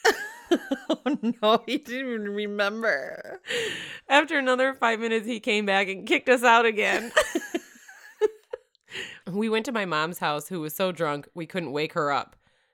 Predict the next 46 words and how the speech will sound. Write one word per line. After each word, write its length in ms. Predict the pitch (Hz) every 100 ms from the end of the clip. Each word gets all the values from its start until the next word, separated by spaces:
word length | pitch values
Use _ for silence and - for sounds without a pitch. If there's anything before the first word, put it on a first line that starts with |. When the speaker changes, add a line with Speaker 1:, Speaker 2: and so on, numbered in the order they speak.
| _
Speaker 2:
We 160 | 156 170
ended 180 | 170 156
up 120 | -
playing 420 | 170 156 151 135
Borderlands 760 | 135 147 143 131 131 123 123 131
all 160 | 120
night, 240 | 117 78 -
which 160 | - -
I 120 | 127
don't 100 | 113
know 120 | 104
what 120 | 107
that 200 | 87 69
is. 240 | 76 73 -
Speaker 1:
Is 320 | _ _ -
that, 80 | 165
like, 160 | 170 151
Risk 480 | 151 190 - -
or 80 | 233
something? 460 | - 226 220 233 233
Speaker 2:
I 40 |
have 100 | 131
no 180 | 139 135
idea. 580 | 139 131 131 127 370 135 _ -
<laughs> 80 | 262 _ _ - - 247 - - - - - - _ _ - - - _ - - - - -
So 80 | 185
he 60 | 180
kicked 320 | - 220 226
him 120 | 196
out. 320 | 160 151 147 - - - _ _ _ -
And 60 | 160
he 60 |
was 100 | 165
like, 100 | 160
"Why 100 | 156 180
are 60 |
you 100 | 233 240
leaving?" 460 | 285 269 185 156 -
And 80 | 151
then 140 | 139
kicked 200 | 151 -
him 60 | 127
out 160 | 98
again. 420 | 64 62 67 156 _ 143
All 200 | 151 151
in, 200 | 156